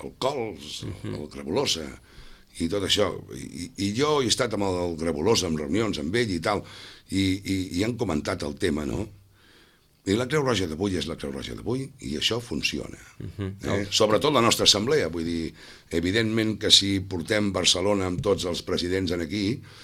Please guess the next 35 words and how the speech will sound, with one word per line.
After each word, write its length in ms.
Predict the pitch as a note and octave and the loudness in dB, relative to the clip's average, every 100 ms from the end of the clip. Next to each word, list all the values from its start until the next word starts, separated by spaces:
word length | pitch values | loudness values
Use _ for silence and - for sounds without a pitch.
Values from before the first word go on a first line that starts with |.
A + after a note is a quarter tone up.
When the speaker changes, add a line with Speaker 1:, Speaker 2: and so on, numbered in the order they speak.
| - - - | -20 -20 -4
Speaker 1:
és 160 | F#2 - | 4 4
perquè 240 | A#2+ G#2+ A2 | 4 0 2
d'alguna 320 | G#2+ A#2 G#2+ | 2 2 2
manera 340 | G2+ F#2+ G2+ | 2 2 0
ho 140 | F#2 F2+ | 0 0
han 160 | E2+ D#2 | -2 -2
lograt 460 | D2+ D#2+ F#2 E2+ | -2 -2 -2 -4
i 80 | D#2+ | -6
ho 80 | D2+ | -4
han 80 | C#2+ | -6
aconseguit, 680 | C#2+ C2+ - C#2 G#2 G#2+ - - - - - - | -4 -2 -2 -2 -2 -2 -6 -20 -20 -20 -12 -2
i 80 | D#2+ | 4
si 220 | - F2+ | 4 4
aquests 240 | D#2+ G#2 | 0 4
senyors 300 | G#2 G#2 G2 - | 4 4 0 0
tenien 300 | G2 G2 F#2+ | 0 0 0
que 60 | |
estar 200 | - G2+ | -2 -2
en 80 | F#2+ | -2
un 120 | F2 D#2+ | -2 -2
hotel 220 | G2 F#2 | -2 -2
amb 120 | F2+ | -2
aquest 220 | E2 D#2 | -4 -6
poble 280 | - F#2+ E2 | -4 -6 -4
o 80 | E2+ | -4
amb 120 | D#2+ D2 | -4 -6
aquest, 240 | C#2 C2+ | -8 -10
l'altre, 360 | - G2+ F#2+ D#2+ | -6 -4 -4 -6
o 80 | D#2 | -4
el 140 | D2+ C#2+ | -6 -6
que 80 | D2 | -4
sigui, 300 | G#2 G2+ F2 | -4 -4 -6
fer 160 | - | -6
aquestes 320 | E2+ E2 E2+ - | -6 -6 -8 -8
funcions, 680 | D2 B1+ A#2 A2+ C3+ F#3+ | -8 -4 -2 -2 -2 -6